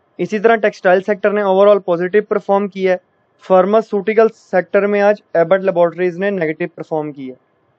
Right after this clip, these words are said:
टॉप contributors की बात कर लें तो market में सबसे ज़्यादा positive point मिजान बैंक ने contribute किए हैं आज। दूसरे number पे हपको है, तीसरे number पे Colgate Palmolive है। इसी तरह negative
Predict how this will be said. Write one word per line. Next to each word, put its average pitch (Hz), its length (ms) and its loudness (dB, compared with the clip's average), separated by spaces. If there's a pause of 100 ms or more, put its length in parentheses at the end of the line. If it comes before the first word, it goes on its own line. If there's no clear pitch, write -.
(140)
टॉप 190 180 4
contributors 208 640 -2
की 233 140 -8
बात 190 280 4
कर 196 120 2
लें 196 160 -2
तो 196 100 -8
market 180 480 -4
में 196 120 -6
सबसे 214 220 -2
ज़्यादा 196 220 2
positive 180 420 -6 (100)
point 185 240 -4 (260)
मिजान 170 380 0
बैंक 180 180 0
ने 214 120 -2
contribute 202 560 -2
किए 190 140 -6
हैं 185 80 -2
आज। 175 160 -2 (400)
दूसरे 196 320 0
number 208 260 2
पे 196 140 -4
हपको 202 380 0
है, 208 100 6
तीसरे 196 380 -6
number 185 240 -6
पे 202 200 -2
Colgate 170 440 -2
Palmolive 143 480 -2
है। 127 60 -20 (420)
इसी 190 200 -8
तरह 214 220 2
negative 196 460 -2